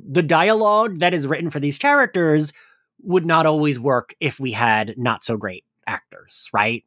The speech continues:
I remember, Kim, I don't know if you remember this, when we did, uh, Room with a View, when Cordy gets her apartment, that's the only Angel episode so far we've done a scene reading for. We did a lot for Buffy. And I had Summer read Cordelia's bit, and she was like, "Whoa,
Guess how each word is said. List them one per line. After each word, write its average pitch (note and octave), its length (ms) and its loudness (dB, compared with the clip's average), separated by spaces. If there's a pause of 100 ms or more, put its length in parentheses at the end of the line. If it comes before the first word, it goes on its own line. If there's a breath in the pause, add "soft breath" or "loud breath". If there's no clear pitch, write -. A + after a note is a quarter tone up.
(500)
I E3+ 100 2
remember, E3+ 460 2
Kim, D3+ 240 0
I C#3+ 60 2
don't D#3+ 80 4
know C#3 80 2
if A2 100 -6
you D#3 140 2
remember A2+ 300 -2
this, A2 260 -4
when B2+ 180 0
we B2+ 140 -2
did, B2 220 0
uh, A2+ 280 4
Room C#3 200 4
with B2+ 120 -4
a B2 60 -4
View, A2+ 400 -4
when G#2 140 -6
Cordy A2+ 260 -6
gets A2 160 -6
her G#2+ 140 -6
apartment, B2+ 440 -2 (520 loud breath)
that's F3+ 180 2
the A3+ 140 -2
only A#3 360 0
Angel G3+ 280 0
episode E3+ 320 -2
so D#3 160 0
far C#3+ 180 0
we've C3+ 160 2
done C3 140 2
a B2 60 -2
scene C#3 260 0
reading E3 280 0
for. E3 240 0
We C#3 100 -2
did C#3 100 -4
a B2+ 40 -6
lot C3 180 -6
for G3 100 -8
Buffy. B2+ 360 -6 (260 soft breath)
And D3+ 340 2
I D3 140 -2
had C#3 240 0
Summer F3 380 2
read B2+ 340 -4
Cordelia's B2 640 0
bit, C#3 260 2
and C3+ 140 -4
she D3 140 0
was D3 140 2
like, B2 120 2
"Whoa, E3+ 300 2